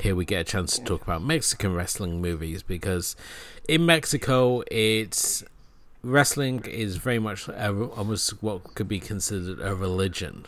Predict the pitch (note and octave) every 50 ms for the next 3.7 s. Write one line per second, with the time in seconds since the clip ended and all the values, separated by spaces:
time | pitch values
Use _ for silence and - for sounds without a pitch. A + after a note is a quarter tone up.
0 | - - - - F2+ F2+ E2+ E2 E2+ E2 E2 E2 E2+ E2+ D#2+ D#2 C#3+ - - -
1 | - - - - - - A2 - - - - - - - - - D3 - - -
2 | - D#3+ D3+ C#3 - D3 C3 A#2 A2+ A2 A2 A2 G2 - - - - - - -
3 | - - C#3 B2+ A#2 G#2+ G#2+ G2+ - - - - - -